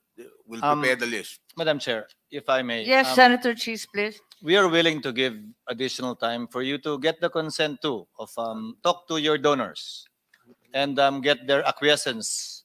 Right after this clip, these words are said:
Speaker 2: But as I said earlier, they should have nothing to be ashamed or embarrassed about. May I just
Speaker 1: Uh,
Speaker 2: assure and
Speaker 1: uh,
Speaker 2: ensure
Speaker 1: yeah, ne-, uh, next hearing, my lawyers will submit it.
Speaker 2: May I just ensure the attendance of Mister Oñate because, um,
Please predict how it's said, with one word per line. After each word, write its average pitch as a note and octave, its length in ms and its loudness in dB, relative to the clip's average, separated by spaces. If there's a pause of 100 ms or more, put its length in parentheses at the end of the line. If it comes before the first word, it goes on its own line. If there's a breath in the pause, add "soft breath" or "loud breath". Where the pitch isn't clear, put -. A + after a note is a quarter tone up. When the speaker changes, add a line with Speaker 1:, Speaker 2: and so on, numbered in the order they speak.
(260)
Speaker 2:
But B2+ 140 -4
as C#3 160 4
I C#3+ 140 2
said C#3 220 0
earlier, D3 280 0
they C3 220 -2
should B2+ 280 -6
have B2+ 280 0
nothing E3 480 0
to D#3+ 60 -4
be D#3 260 -4
ashamed D3+ 480 -4
or D3 80 -4
embarrassed C#3 640 0 (640)
about. C#3 320 8 (600 soft breath)
May F3 180 6
I G3 80 6
just F#3 240 2
Speaker 1:
Uh, F3+ 80 0
Speaker 2:
assure D#3+ 640 4
and D3 120 -4
Speaker 1:
uh, D3+ 120 0
Speaker 2:
ensure D3+ 320 -2
Speaker 1:
yeah, C#3+ 200 0
ne-, C#3 240 -10
uh, C#3 320 -2
next E3 240 -8
hearing, F3 360 -2
my C#3 120 -2
lawyers C#3 440 -4
will C3 100 -14
submit A2 380 -14
it. - 120 -20 (120)
Speaker 2:
May D#3+ 140 4
I - 20 4
just F#3 200 2
ensure F3 360 4
the E3+ 160 6
attendance D#3 520 2
of C3+ 160 -4
Mister C#3 360 -2
Oñate C3 500 2
because, B2 340 -4
um, C3 640 0